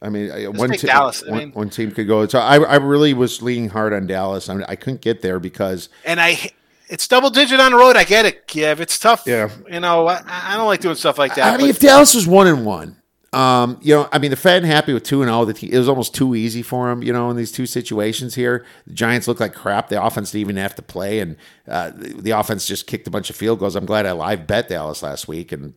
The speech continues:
Speaker 1: ten, amassed ten and a half. And this is another live bet where you can probably do that too. But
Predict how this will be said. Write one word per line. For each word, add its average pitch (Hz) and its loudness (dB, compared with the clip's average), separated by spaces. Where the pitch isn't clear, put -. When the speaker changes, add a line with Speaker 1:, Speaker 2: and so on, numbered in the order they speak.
Speaker 1:
ten, - -12
amassed 90 -10
ten 95 -10
and 80 -12
a 73 -14
half. 80 -14
And 76 -16
this 147 0
is 170 -2
another 131 2
live 92 -2
bet 92 -6
where 98 -8
you 90 -8
can 90 -16
probably 90 -6
do 92 -8
that 90 -8
too. 95 -6
But 92 -10